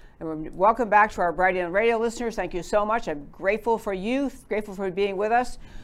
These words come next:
We played in the clip on the break, and I'll probably play it another day in the show. We, pray, we played a clip of Texas Senator Cruz interviewing in the Senate, a Senate hearing, an F B I official asking essentially,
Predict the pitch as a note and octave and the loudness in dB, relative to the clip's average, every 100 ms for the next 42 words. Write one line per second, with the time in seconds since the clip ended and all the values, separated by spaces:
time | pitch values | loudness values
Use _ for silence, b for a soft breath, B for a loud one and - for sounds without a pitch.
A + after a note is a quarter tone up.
0 | B B - G3 G#3 - A#3 A#3+ G3+ - | B B 0 4 4 4 4 4 2 2
1 | C4+ C#4 - F#3 F3+ A3+ B3 A#3 G3+ F3+ | 4 4 2 0 2 4 4 4 0 -2
2 | - G3+ F#3 G#3+ D3+ F#3 G3 F#3+ F#3 E3+ | 2 2 2 -2 0 0 0 4 2 2
3 | - B3+ G#3+ F3 E3 G3+ F#3 F3 D3+ G#3 | 2 2 4 0 -2 -2 -2 -2 -2 0
4 | B3 D#4 A3+ G3+ F3+ E3+ E3 - G3+ D4 | 0 0 2 4 4 -2 -2 -4 -2 -2
5 | C4 A#3 A3 A#3 - A3 F3 D#3+ - B | -2 -2 0 -2 0 0 0 -4 -8 B
6 | B B G#3+ A3+ C#4+ A3 G#3 G3 F#3 F3 | B B -6 -2 -2 2 2 4 0 -2
7 | G#3 A#3+ C#4+ - D#4+ B3+ E3 - C#3 D3+ | -2 0 -2 2 2 4 0 -2 -10 -8
8 | - G3+ B3 B3+ C#4+ F#3+ E3+ F3+ B B | -2 -2 -2 0 0 0 -2 -6 B B
9 | F3 - F#3+ A3+ C#4 B3 G#3+ G#3 A3 G3+ | -4 2 2 2 4 8 10 10 6 2
10 | B3+ C4 A3+ F3+ F3 B B G3+ A3+ B3+ | 4 2 4 2 2 B B 8 8 8
11 | D4 D4+ C#4+ C#4 C4 A#3 G3+ F#3 | 0 0 4 4 4 2 2 0